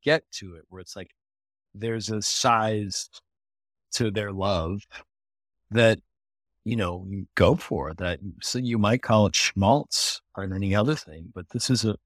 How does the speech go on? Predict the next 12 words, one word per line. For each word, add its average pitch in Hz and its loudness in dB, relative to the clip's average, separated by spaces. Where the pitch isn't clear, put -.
this 110 0
is 110 -2
the 113 -4
greatest 104 0
love 110 0
story 98 0
ever 90 -2
told 104 2
when 120 -8
we're 98 -8
making 92 0
it. 71 -12